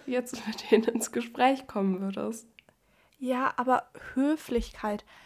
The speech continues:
Speaker 2: normaler Smalltalk, ne Ma-, also eine Antwort, die über ein Wort hinausgeht, ist doch kein Signal. Also,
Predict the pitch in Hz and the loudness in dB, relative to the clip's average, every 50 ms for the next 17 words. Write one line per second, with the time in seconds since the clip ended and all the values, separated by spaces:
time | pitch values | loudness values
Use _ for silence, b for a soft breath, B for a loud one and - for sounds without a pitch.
0 | B B - 240 240 240 233 240 247 254 262 262 262 254 240 226 - - - - | B B 2 4 4 6 6 6 4 4 6 4 4 4 2 0 -4 -10 -4 -2
1 | 240 247 254 262 277 269 - - - 220 202 202 - B B B B B B 240 | 0 2 4 4 2 2 -2 -2 -2 0 0 0 -4 B B B B B B 0
2 | 240 240 240 240 254 - _ _ _ 240 226 - 254 240 240 - - 269 302 294 | 2 4 4 4 4 2 _ _ _ 0 2 4 4 4 4 4 4 2 2 2
3 | - 254 240 233 - - 226 - 247 262 262 - 240 - - _ - 247 247 269 | 0 0 0 0 -2 -8 -8 -2 -2 0 2 2 2 0 0 _ 0 2 2 2
4 | 285 269 254 233 233 247 247 - - - 226 226 226 240 269 269 262 - - - | 0 -2 -2 0 0 0 0 -2 -6 -2 0 0 2 0 0 -2 -4 -10 -8 -8
5 | 202 185 - b b b b b b - 262 - - 285 277 - - - 254 247 | -8 -8 -8 b b b b b b -2 -2 2 2 0 0 0 -4 -2 0 0
6 | 247 233 - - 240 214 - - 226 214 220 240 285 294 254 202 - - - _ | 0 -2 -4 -4 -6 -6 -4 -2 0 2 2 2 2 0 0 -2 -4 -6 -14 _
7 | _ _ _ _ _ _ _ _ _ _ _ _ _ _ _ _ _ _ _ _ | _ _ _ _ _ _ _ _ _ _ _ _ _ _ _ _ _ _ _ _
8 | _ _ _ - 254 247 269 269 | _ _ _ 0 2 8 8 6